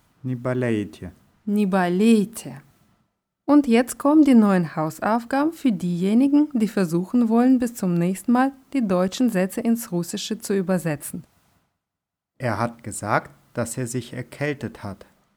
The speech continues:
Speaker 1: und sich nicht so gut fühlt. Am Sonntag hat sich mein Bruder stark erkältet.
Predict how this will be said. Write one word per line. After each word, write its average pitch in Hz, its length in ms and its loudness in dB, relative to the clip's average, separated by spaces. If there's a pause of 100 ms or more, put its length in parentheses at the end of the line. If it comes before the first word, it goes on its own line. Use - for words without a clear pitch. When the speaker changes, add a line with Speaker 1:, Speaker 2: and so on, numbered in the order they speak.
Speaker 1:
und 113 160 -8
sich - 240 -16
nicht 127 280 -8
so 135 140 -6
gut 135 300 -6
fühlt. 95 420 -14 (2250)
Am 98 260 -10
Sonntag 143 680 -4 (320)
hat 117 240 -6
sich 117 240 -10
mein 95 240 -8
Bruder 143 500 -4 (160)
stark - 500 -8
erkältet. 117 720 -8